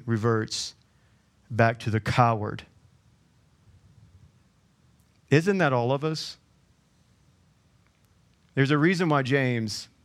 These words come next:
throws this in here. Isn't that all of us sometimes? We get these big highs with the Lord. Like, "Man, I'm feeling I'm batting at a thousand with God right now." And then there's just these moments of defeat.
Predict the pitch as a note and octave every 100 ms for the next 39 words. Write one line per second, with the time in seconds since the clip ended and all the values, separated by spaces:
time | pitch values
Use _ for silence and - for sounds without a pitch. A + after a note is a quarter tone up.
0 | _ _ - - - D3+ D3 A#2+ C3 -
1 | C3+ A#2+ A2+ A2+ - _ _ _ _ _
2 | _ _ _ _ _ _ _ _ _ -
3 | F3+ A3 F#3 E3+ F3+ B2 - A2+ A2+ G#2+
4 | G#2 - - _ _ _ _ - - _
5 | D#3+ E3+ C3 A2 - D3 C#3+ A2+ C3 C3
6 | C3 A#2+ A#2+ A2 A#2 A#2+ B2 B2 B2+ -
7 | _ _ _ - - - - D3 C#3 C#3
8 | C#3 B2+ C#3+ C3 C3 B2+ B2+ B2+ B2 B2
9 | A#2+ - - C#3 C#3+ C#3+ B2 A#2+ C#3 C3
10 | C3 A#2+ B2 B2+ A#2+ A#2+ - _ _ _
11 | _ _ _ _ _ _ _ _ _ _
12 | C3+ C3+ C#3 C#3 A#2+ C3 C#3 A#2 C3 C3+
13 | B2+ C3 G#2+ B2 - - F#3 -